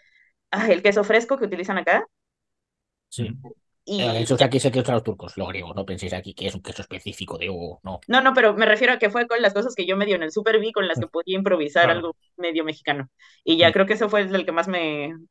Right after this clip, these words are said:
Speaker 1: me avergüenzo. Ah, bueno, y los tacos y quesadillas que siempre hago con las grandes quesadillas que venden en,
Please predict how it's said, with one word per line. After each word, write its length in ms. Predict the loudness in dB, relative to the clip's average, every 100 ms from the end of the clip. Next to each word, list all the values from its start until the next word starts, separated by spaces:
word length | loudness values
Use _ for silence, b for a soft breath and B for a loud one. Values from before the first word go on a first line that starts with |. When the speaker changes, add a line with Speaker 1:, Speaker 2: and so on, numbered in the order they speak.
| -4
Speaker 1:
me 120 | 0
avergüenzo. 440 | 2 2 0 -4 -12 2
Ah, 140 | 4
bueno, 380 | 4 2 0 -4 _ _ _ _
y 420 | -4 -2 -2 -2 -2 -2 -4 2
los 220 | 4 6
tacos 400 | 4 4 4 2
y 140 | -2 -2
quesadillas 460 | 0 2 2 0
que 80 | 0
siempre 320 | -4 -4 2
hago 200 | 2 2
con 400 | -2 -4 -4 -4
las 140 | -2 -2
grandes 320 | -2 -2 -2
quesadillas 400 | -2 -2 -2 0
que 100 | 0
venden 340 | -2 0 -2
en, 380 | -2 -6 -8 -10